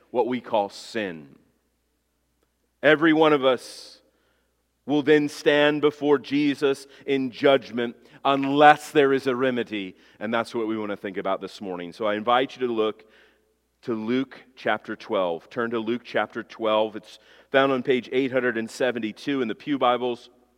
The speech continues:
provided there for you. If you do not have a copy of God's Word, let me encourage you to take that, read it. It is our gift to you.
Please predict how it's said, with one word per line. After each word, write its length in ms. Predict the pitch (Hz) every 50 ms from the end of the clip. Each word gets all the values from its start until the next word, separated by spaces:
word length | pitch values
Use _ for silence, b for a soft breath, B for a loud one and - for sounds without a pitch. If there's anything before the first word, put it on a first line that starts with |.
| _ _ _ _ _ _ _ _ _ _
provided 540 | - 113 104 82 117 113 117 113 113 101
there 180 | 92 107 107 101
for 240 | - - 120 120 117
you. 280 | 117 113 117 117 117 - b b b b
If 160 | 131 131 -
you 100 | 127 131
do 140 | 131 131 127
not 180 | 131 127 127 127
have 300 | - 143 143 143 139 143
a 60 | 143
copy 380 | - 151 139 135 - - 127 123
of 120 | 110 95
God's 280 | 131 123 123 117 - -
Word, 440 | 113 110 120 127 139 151 160 156 - b b b
let 140 | b 127 131
me 140 | 131 135 127
encourage 420 | 123 117 - - 135 131 131 113
you 80 | 127 127
to 80 | 113 113
take 380 | - - - - 156 156 - -
that, 380 | 131 131 131 139 139 - b b b b b b
read 340 | 101 104 113 127 139 143 143
it. 160 | 147 151 147 - - - _ -
It 100 | 117 113
is 140 | 117 110 101 -
our 220 | 120 120 123 127 107
gift 300 | 107 123 117 - - -
to 80 | 120
you. 380 | 110 104 107 104 101 98 95